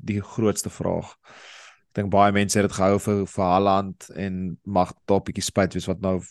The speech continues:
na wat gebeur het met Rashford. Ehm, ek het gegaan, ek triple Arsenal, double City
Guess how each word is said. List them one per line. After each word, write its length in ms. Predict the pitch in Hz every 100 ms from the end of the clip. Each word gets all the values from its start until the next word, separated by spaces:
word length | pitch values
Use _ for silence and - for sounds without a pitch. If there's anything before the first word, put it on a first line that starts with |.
| -
na 240 | 98 90
wat 180 | 90 -
gebeur 200 | 104 95
het 100 | 92
met 120 | 87
Rashford. 420 | 92 95 - 95 123 - - - - -
Ehm, 360 | 117 123 120 -
ek 300 | - 143 139
het 260 | 160 156
gegaan, 560 | - 147 - 151 147 127
ek 160 | 127 -
triple 320 | - 139 147 131
Arsenal, 720 | 131 135 131 139 135 131 110 - _ _ _ -
double 880 | 120 117 131 131 117 127 123 -
City 800 | 127 - - 139 - 135 139 131